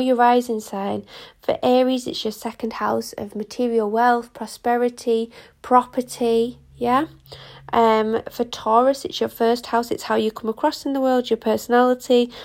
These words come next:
So it could be that you are due a change up or something's about to change about yourself. Maybe you're having a bit of a glow up, or there's something that's gonna be happening for you in the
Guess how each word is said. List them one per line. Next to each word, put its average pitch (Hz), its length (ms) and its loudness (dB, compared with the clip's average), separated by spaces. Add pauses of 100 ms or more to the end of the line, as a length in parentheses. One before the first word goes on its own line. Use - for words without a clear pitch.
(160)
So - 160 -6
it - 60 -6
could 254 140 0
be 254 100 2
that 226 220 2
you 220 320 0
are 220 180 2
due 220 260 2
a 220 60 4
change 277 560 4
up 254 280 6
or 214 360 6 (800)
something's 233 380 0
about 226 240 2
to - 100 -20
change 254 360 2
about 240 200 2
yourself. 233 340 4 (400)
Maybe 233 220 6
you're 226 80 6
having 220 140 2
a - 40 4
bit - 80 4
of 214 60 -2
a 202 160 -2
glow 269 400 8
up, - 200 -4 (400)
or 226 140 4
there's 220 220 4
something 247 680 0 (160)
that's - 320 -2 (300)
gonna 226 160 4
be 226 160 0
happening 233 460 0
for 233 280 4
you 220 240 2
in 233 200 -2
the 233 80 0